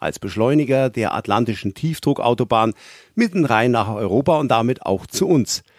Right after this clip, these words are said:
Eingeleitet vom noch dampfig sommerlichen Mittwoch und einer ausgiebigen Packung Regen am Donnerstag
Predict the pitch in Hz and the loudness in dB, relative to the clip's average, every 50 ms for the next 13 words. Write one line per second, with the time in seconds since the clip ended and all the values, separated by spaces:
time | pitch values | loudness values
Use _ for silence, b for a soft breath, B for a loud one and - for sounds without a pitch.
0 | b b b b b b b b b - 117 151 185 185 185 160 151 147 156 143 | b b b b b b b b b 0 2 2 2 2 2 2 2 2 2 0
1 | 147 139 127 - - 120 - - 123 120 117 104 98 120 104 92 - - - 117 | -2 -4 -6 -8 -18 -16 -6 -4 -2 -2 -2 -2 -4 -4 -6 -6 -6 -2 0 2
2 | 120 160 170 - 139 120 - - - 110 117 117 107 101 85 101 104 92 90 107 | 2 2 0 0 -4 -6 -4 -4 -2 -2 0 0 -2 -2 -4 -4 -4 -2 0 0
3 | 156 190 - 165 180 170 156 - - - - 120 110 - - - 107 104 104 - | 0 0 0 0 0 0 0 -2 -6 -8 -6 -6 -6 -6 -6 -6 -6 -6 -4 0
4 | - 143 165 165 - - - 156 143 139 135 117 120 107 - 120 117 120 - 117 | 2 2 2 2 0 -2 -4 -2 -2 0 -2 -2 -4 -4 -2 -2 -2 -2 -2 -2
5 | 107 95 90 117 147 170 151 135 127 113 101 98 90 117 131 156 170 156 135 - | -2 0 2 2 2 4 4 2 2 2 2 2 2 2 2 2 2 0 0 0
6 | 147 139 135 123 - 104 - | 2 2 0 0 -2 -8 -18